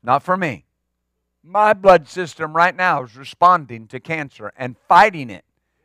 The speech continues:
with every bit of my immune system. My immune system right now is learning to defend me against every disease, every germ, every virus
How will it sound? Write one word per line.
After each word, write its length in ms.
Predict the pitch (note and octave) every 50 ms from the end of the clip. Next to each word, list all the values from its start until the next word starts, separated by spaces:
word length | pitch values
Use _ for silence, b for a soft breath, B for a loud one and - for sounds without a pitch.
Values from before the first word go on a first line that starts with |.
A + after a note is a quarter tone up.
| _ _
with 240 | _ D#3 D3 C#3 - _ _ _ _ -
every 880 | F#3 F#3+ G#3 A3 A3 A3+ A3+ A3+ A3+ G3+ F3 F3 G3 A3 A3 A3 A3
bit 500 | G3 E3+ D3+ C#3 G#3 G#3+ G3 D3 - _ _
of 100 | D3 C#3
my 280 | C#3+ D3+ D#3 D#3 D3+ D3+
immune 340 | D3 D3 D3 C#3+ C#3 C3
system. 460 | A#2+ - - A#2+ G#2 - _ G2 - _ _ _ _ _ _ _ _ _ _ _ _ _ _ _ _ _ _ _
My 300 | E3+ G3+ A3+ A3+ A#3 A#3+
immune 280 | A3 G#3 G#3 G#3 G3
system 400 | D3+ D#3 G3 F#3+ - - F3 F3+
right 200 | F#3 F#3+ G3 F#3
now 240 | F3+ G3 F#3+ D#3+ C#3+
is 220 | A#2 D3+ C#3 B2+
learning 760 | C3 C#3+ D3 D#3+ F3+ G3 G#3 G#3 G3 F3 D3 B2+ G#2 F#2 D#2+ _ _ _ _ _ _ _ _
to 120 | - G3+ G3
defend 680 | D3+ D3+ C#3 - _ G#3 G#3+ A3+ G#3 F#3+ D#3+ E3 - _ _
me 480 | D#3+ E3 F3+ G#3+ A3 F#3+ D#3 C3 A#2+ - -
against 400 | C#3+ C#3 C3 D#3 D#3+ C#3+ - - _
every 360 | - - E3 F#3+ G3+ A#3 A3+
disease, 480 | G3+ G3 G3+ E3+ F3+ E3+ C#3+ B2+ A2+ _ _ D#3
every 260 | E3 F#3+ F#3+ A3+ A3+
germ, 400 | F3 E3 F#3 E3+ C#3+ B2+ A#2+ _ _
every 280 | - D#3 F3 F#3+ A3+ A3
virus 440 | G3+ G#3 F#3 D#3+ C#3 A#2+ G2+ -